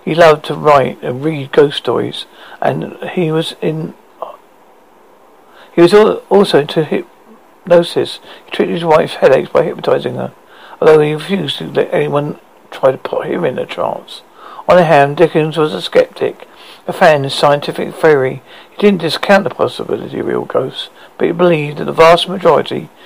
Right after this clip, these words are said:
of paranormal phenomena was, were disordered condition of one of the nerves or senses.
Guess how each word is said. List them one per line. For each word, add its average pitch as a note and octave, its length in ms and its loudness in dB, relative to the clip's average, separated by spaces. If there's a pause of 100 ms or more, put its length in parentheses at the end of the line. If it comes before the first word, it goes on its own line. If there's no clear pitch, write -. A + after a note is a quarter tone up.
(200)
of - 80 -8
paranormal D3+ 540 2
phenomena C#3+ 600 0
was, - 220 -6 (680)
were D3+ 80 4
disordered E3 480 0
condition D3 500 -4
of C3 140 -6
one D3+ 320 -2
of D3 260 -6
the C#3+ 60 -6
nerves D3 500 2 (720)
or D#3 100 0
senses. D3 580 -2